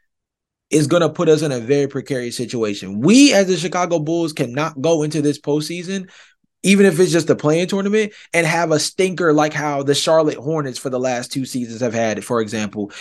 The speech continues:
where they make it to the play-in tournament and then get completely shellacked in the first round.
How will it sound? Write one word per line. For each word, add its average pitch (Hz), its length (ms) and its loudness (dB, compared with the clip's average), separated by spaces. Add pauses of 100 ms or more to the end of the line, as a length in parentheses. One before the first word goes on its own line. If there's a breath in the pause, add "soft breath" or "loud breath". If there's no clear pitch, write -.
(100)
where 139 120 6
they 139 140 6
make 160 240 4
it 165 80 2
to 160 80 0
the 143 80 4
play-in 151 320 4
tournament 143 340 0
and 135 100 -4
then 143 140 0
get 147 200 0
completely 143 600 -4
shellacked 113 800 -4 (240 soft breath)
in 151 140 -2
the 139 80 -2
first 139 280 0
round. 104 320 -6